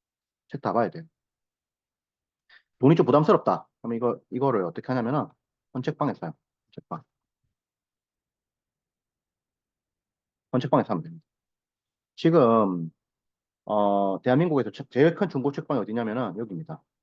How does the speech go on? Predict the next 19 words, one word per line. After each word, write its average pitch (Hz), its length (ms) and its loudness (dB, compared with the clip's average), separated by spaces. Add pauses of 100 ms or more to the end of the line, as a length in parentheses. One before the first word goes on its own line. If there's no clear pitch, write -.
(140)
북화예요, 104 400 -4 (280)
북화. 82 160 -10 (3500)
여기 160 160 6
들어가서 104 260 0
책을 123 180 -4
사면 110 220 -4
돼요. 80 140 -10 (760)
알라딘 156 300 4
중고보다 117 320 0 (100)
쌉니다. 127 240 2
여기 143 220 2
대신에 131 300 -2
택배비가 226 380 0
붙-, - 240 -12
붙긴 147 200 -4
하지만 123 340 -2
책이 165 200 -8
더 98 80 -6
쌉니다. 107 560 -2